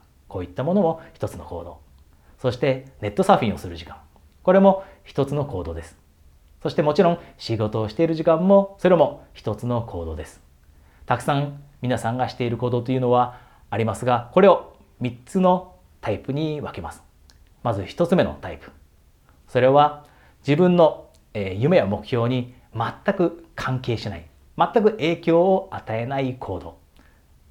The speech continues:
これが一つ目のタイプです。例えば、さっき言ったテレビを見るだったり、雑誌を読む。こういったことは全く私たち自身を夢や目標に近づけるものではないために、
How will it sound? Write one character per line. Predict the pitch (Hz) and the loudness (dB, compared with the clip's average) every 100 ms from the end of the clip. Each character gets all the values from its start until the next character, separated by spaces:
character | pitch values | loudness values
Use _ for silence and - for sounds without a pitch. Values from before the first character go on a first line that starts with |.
| _ | _
こ | - 165 | 0 4
れ | |
が | 170 165 - - | 6 4 2 -12
一 | - | -10
つ | 110 | -6
目 | 101 | -6
の | 87 | -8
タ | 92 | -12
イ | 82 | -14
プ | |
で | - | -18
す。 | - - _ _ _ _ _ _ _ | -20 -20 _ _ _ _ _ _ _
例 | 131 131 131 | -4 2 4
え | |
ば、 | 127 143 143 - - | 6 4 2 -6 -6
さ | 143 | -4
っ | |
き | - | -4
言 | - | -8
っ | |
た | - 131 127 - - _ _ | 0 0 0 -6 -20 _ _
テ | 214 | 6
レ | 175 | 6
ビ | 151 | 4
を | 143 | 2
見 | 107 | 0
る | 87 | -4
だ | - | -10
っ | |
た | - | -14
り、 | - _ _ _ _ _ | -20 _ _ _ _ _
雑 | - - | -14 -12
誌 | - | -2
を | 160 | 2
読 | 139 135 | 4 2
む。 | - - _ _ _ _ | -2 -14 _ _ _ _
こ | 120 | -2
う | 120 | -2
い | |
っ | |
た | 113 | -2
こ | 135 | -2
と | 147 | 2
は | 151 127 120 143 | 2 2 -2 -2
全 | - | 0
く | 170 165 - | 0 0 0
私 | 143 180 | 0 0
た | 170 | -2
ち | - 156 | -6 -6
自 | 160 180 | -6 -2
身 | 160 | 0
を | 208 196 190 - _ - | 4 6 4 0 _ -4
夢 | 156 190 | 2 4
や | 139 - - _ - | 4 0 -16 _ -8
目 | 104 - | -8 -4
標 | 127 120 | -2 0
に | 135 131 - - _ | 0 -4 -8 -20 _
近 | - - | -12 -4
づ | 139 139 | -4 0
け | 147 | 0
る | |
も | 113 | 2
の | 160 | 2
で | 156 | 6
は | 139 127 | 6 4
な | 160 | 0
い | 170 | -2
た | 165 | -2
め | 170 | 0
に、 | 180 180 | 0 -2